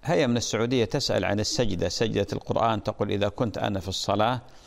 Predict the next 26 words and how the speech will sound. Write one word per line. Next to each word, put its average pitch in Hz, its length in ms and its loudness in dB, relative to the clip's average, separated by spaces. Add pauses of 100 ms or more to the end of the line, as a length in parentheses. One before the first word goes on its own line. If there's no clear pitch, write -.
(280)
آه، 95 220 2
ماذا 113 360 2
أقول 107 240 0
في - 100 -6
السجود؟ 110 580 0
وإذا 110 500 2
رفعت 117 460 0
أيضا 101 320 2
هل 120 240 0
يمكن 131 300 0
أكمل 120 340 0
القراءة؟" 104 580 2 (460)
آه، 120 100 2
هيا 165 280 2
من 127 160 2
السعودية، 123 440 2
بارك 107 340 0
الله 101 180 0
فيك. 156 260 -2
بالنسبة 147 500 0
لسجدة 110 580 0 (560)
التلاوة 113 520 2
حكمها 131 440 0
سنة 107 480 0 (420)
وليست 127 460 2
بفريضة، 107 600 4